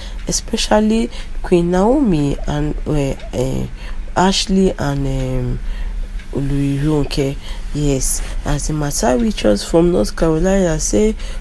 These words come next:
nothing wey Olori Ashley no tell Doctor Elizabeth. Yes, e cause am sotey, e cause the baby wey dey for her belle, even wish her bad luck. My correct, correct people, all this matter na matter wey come heavy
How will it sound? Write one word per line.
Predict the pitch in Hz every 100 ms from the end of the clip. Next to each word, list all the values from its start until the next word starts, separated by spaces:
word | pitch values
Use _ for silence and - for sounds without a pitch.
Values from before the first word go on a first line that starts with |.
| -
nothing | 202 262 359 - 381 285
wey | 254 - -
Olori | 165 170 170 165 160
Ashley | 196 220 - - 143 139
no | 151 170
tell | - - 165 156 156 - - - -
Doctor | - - - 139 - -
Elizabeth. | 139 143 147 147 147 - - - - -
Yes, | - 151 147 - -
e |
cause | - 190 -
am | 160 160
sotey, | - 233 - 262 247 262 - - - -
e | 196
cause | - 247 233
the | 160
baby | 147 147 175
wey | 180 170
dey | 160 170
for | 175 117
her | 123 127
belle, | 123 123 135 139 139 - - - -
even | 220 240 196
wish | 190 -
her | - 170 165 170 -
bad | 143 156 143 147 -
luck. | 151 139 120 - - - - -
My | 214
correct, | - 240 247 -
correct | 214 214
people, | 220 196 190
all | - 233 247
this | 226 -
matter | 190 185 - 156
na | 147
matter | 170 214 - 170
wey | 170 196
come | 202 - 269
heavy | 269 - 226 175 160